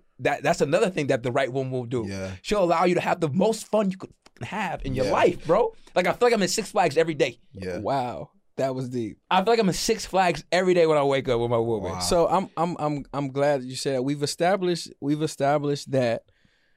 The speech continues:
Speaker 3: the relationships that you two are in, your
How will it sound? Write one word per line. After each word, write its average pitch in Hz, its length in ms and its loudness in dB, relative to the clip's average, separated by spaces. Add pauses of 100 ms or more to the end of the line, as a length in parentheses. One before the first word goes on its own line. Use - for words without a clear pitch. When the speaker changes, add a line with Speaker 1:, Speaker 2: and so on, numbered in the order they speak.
(1400)
Speaker 3:
the 151 100 2
relationships 170 640 2
that 156 200 0
you 160 80 0
two 156 240 2
are 131 180 4
in, 120 240 2
your 120 120 0